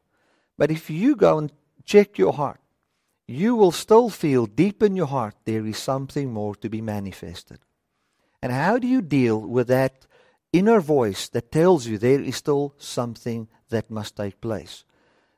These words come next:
The only way you can deal with it is by looking at how, uh, at what God has promised, looking at what is outstanding. And if you can identify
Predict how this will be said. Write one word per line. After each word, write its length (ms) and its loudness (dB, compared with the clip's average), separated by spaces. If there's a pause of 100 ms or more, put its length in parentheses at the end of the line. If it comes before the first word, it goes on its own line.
The 80 2
only 220 2
way 180 4
you 100 0
can 220 -2
deal 280 0
with 160 -2
it 160 -2
is 200 0
by 180 0
looking 440 0
at 120 -2
how, 520 -2 (600)
uh, 200 2
at 220 -4
what 360 2
God 280 4
has 240 -4
promised, 600 0 (100)
looking 400 -2
at 160 -2
what 420 0
is 460 6
outstanding. 1000 -6 (760)
And 120 -2
if 140 -4
you 120 -4
can 180 2
identify 920 0